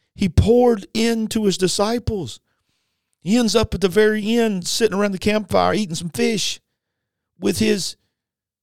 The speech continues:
fellow disciples. And here's Peter, the, the man that had,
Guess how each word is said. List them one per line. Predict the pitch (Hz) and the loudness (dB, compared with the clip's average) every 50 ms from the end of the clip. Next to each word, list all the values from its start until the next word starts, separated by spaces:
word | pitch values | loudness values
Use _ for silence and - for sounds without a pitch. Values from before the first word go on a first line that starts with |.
| _ _ | _ _
fellow | - 175 185 196 | -6 -4 -2 -2
disciples. | 190 202 - - - 233 233 226 - 208 190 143 110 - - _ _ _ - - - | -2 -2 -2 0 0 0 0 -2 -2 -4 -4 -6 -6 -8 -12 _ _ _ -20 -12 -4
And | - 151 | 2 2
here's | 208 240 226 | 2 2 2
Peter, | - - 233 254 277 262 240 160 117 - - - - - - | 2 2 2 4 2 2 2 0 -2 -4 -10 -20 -20 -4 -2
the, | 180 180 - - | -2 -2 -2 -4
the | - 185 | -4 -2
man | 185 202 208 220 226 226 220 202 | -2 0 0 0 2 0 0 2
that | 185 196 - 185 180 | 2 2 2 2 2
had, | 147 160 175 175 143 98 | 2 2 2 0 -2 -4